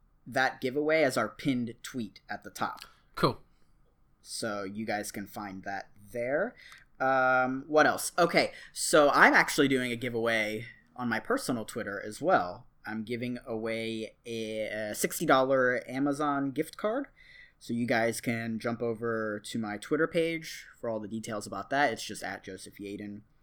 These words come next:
Speaker 2: Yep.
Speaker 1: Um,
Speaker 2: And,
Speaker 1: what else,
Speaker 2: uh,
Speaker 1: Chris?
Speaker 2: also, I will be launching Chapter Select. Um,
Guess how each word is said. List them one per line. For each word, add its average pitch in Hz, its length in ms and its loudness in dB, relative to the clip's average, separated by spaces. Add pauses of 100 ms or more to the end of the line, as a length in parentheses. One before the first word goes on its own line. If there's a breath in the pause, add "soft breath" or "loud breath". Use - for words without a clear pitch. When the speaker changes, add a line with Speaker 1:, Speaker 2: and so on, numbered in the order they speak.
(220)
Speaker 2:
Yep. 180 120 -16 (380 loud breath)
Speaker 1:
Um, 113 280 0
Speaker 2:
And, - 160 6
Speaker 1:
what - 100 6
else, 165 120 6
Speaker 2:
uh, 160 160 6
Speaker 1:
Chris? 151 340 0 (240)
Speaker 2:
also, 160 560 0
I 143 200 4
will 147 280 -4
be 143 160 -8
launching 135 600 -8
Chapter - 440 -2
Select. - 800 -6 (500 soft breath)
Um, 147 560 2